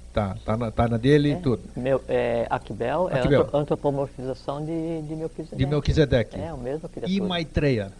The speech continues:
Speaker 2: Então, assim, Aquibel, Lamirá, os gêmeos que vieram, então, vieram sete da linha guerreira, sete da linha, é, filosófica, né, ou sacerdotal, pra anunciar a vinda desse ser, não é?
Speaker 1: Sim.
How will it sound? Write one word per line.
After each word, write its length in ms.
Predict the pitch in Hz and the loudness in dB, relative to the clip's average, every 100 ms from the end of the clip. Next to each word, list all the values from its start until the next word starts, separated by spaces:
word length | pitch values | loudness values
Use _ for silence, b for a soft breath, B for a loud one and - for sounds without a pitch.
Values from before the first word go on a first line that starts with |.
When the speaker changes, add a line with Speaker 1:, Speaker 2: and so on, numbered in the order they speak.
| - - | -16 -10
Speaker 2:
Então, 220 | 120 151 | -6 -2
assim, 240 | 135 160 135 | -2 -2 -2
Aquibel, 480 | 135 139 120 123 120 | -2 -4 -2 0 0
Lamirá, 560 | 117 107 104 113 135 127 | -2 -4 -4 -4 -6 -6
os 160 | 110 | -6
gêmeos 240 | 98 123 120 | -4 -6 -6
que 160 | - | -8
vieram, 420 | 113 117 113 120 113 | -8 -4 -2 -2 -6
então, 320 | 101 117 110 | -6 -6 -6
vieram 340 | 107 117 113 113 | -2 -2 -2 -8
sete 500 | - 135 127 - 107 | -6 -4 -4 -6 -8
da 160 | 113 | -6
linha 240 | 110 117 110 | -4 -4 -4
guerreira, 440 | 110 113 113 107 | -6 -2 -2 -4
sete 320 | - 123 117 | -4 -6 -4
da 160 | 110 107 | -4 -4
linha, 340 | 110 113 110 - - | -4 -4 -6 -10 -12
é, 100 | 120 | -10
filosófica, 640 | - 113 110 117 113 - 107 | -8 -4 -2 0 -2 -4 -8
né, 240 | 101 107 | -6 -6
ou 80 | 107 | -6
sacerdotal, 480 | - - 113 - 113 | -8 -4 -2 0 -2
pra 200 | - 117 | 0 -2
anunciar 520 | 107 104 - 117 110 - B | -2 -6 -2 0 0 -2 B
a 160 | - 113 | -4 -4
vinda 480 | 101 120 147 139 107 | 0 0 0 0 0
desse 340 | 107 110 - 107 - | 0 -2 -4 -10 -2
ser, 260 | 113 143 | 2 2
não 160 | 170 110 | 0 -4
é? 160 | 107 | -6
Speaker 1:
Sim. 300 | 165 113 117 | -2 0 2